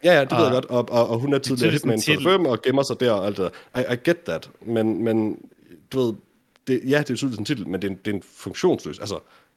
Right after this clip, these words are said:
Speaker 1: du, du, du har set i filmen, hvad de gør. De fører et besynderligt pun-baseret våben- og guldbarbibliotek, som de ikke bryder sig om at servicere nogen med. Og det er det.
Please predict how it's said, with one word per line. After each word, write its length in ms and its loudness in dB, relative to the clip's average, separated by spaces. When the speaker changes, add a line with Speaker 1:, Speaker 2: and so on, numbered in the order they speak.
Speaker 1:
du, 120 -4
du, 100 -6
du 80 -4
har 100 -4
set 300 -2
i 40 -8
filmen, 260 -6
hvad 120 -4
de 120 -12
gør. 200 -2
De 300 -6
fører 460 -2
et 160 -8
besynderligt 720 -2
pun-baseret 920 -2
våben- 380 0
og 120 -4
guldbarbibliotek, 920 -4
som 200 -2
de 180 -6
ikke 200 2
bryder 160 -2
sig 120 -2
om 80 0
at 60 -4
servicere 480 -2
nogen 200 -4
med. 160 -2
Og 80 -10
det 40 -6
er 60 -2
det. 120 -12